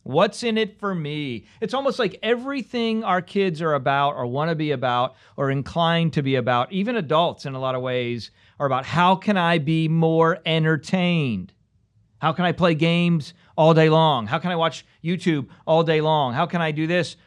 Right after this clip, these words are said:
all day long?" And so I, I gotta tell you that, you know, in our culture today, this is a time, I believe, like we've never seen before. Remember back in the day when parents used to say, I know I heard <laughs> my parents say, you probably did too,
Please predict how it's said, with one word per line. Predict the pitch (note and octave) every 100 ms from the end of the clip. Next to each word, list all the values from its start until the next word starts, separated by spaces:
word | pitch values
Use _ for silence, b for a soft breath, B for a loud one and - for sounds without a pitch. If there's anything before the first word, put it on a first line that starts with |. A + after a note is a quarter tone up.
| b
all | E3 E3
day | D#3+
long?" | D#3 D#3+ D#3 C3+
And | C3
so | F#3
I, | F3 G3+
I | F#3
gotta | C4 C4
tell | C4 A#3 C4
you | G3+
that, | D3+ D3+ - _ _
you | F3+
know, | G3
in | F3+
our | F3+
culture | F3+ A3+ A3+ B3
today, | G#3+ G3 D3+ B2+ A#2 A#2+ C#3+ _ _ _ _ _ _ _ _ -
this | D3 G#3 G#3
is | A#3+
a | C4+
time, | - B3 G#3+ F#3+ F3+ F3 F3 E3+ B -
I | G3+
believe, | A#3+ G#3 F3+
like | E3 E3+ F3+
we've | D3+
never | E3 F3 F#3+
seen | F#3 F#3+ E3+
before. | D3+ - C#3+
Remember | F3 D#4 E4
back | G#3 G#3+ A3+
in |
the | G3
day | D#3+ F3 F3
when | E3+
parents | D#3 E3+ E3+ C#3+
used | F#3 -
to | D#3
say, | F3 E3 D#3+ D#3 B
I | -
know | E3+ E3+
I |
heard | D#3+ E3
<laughs> | E3
my | A3
parents | - G#3 F3+ F3
say, | F3+
you | G3 A#3+
probably | A#3 F#3 F#3 F3 D#3+
did | D#3+ C3
too, | F3+ E3+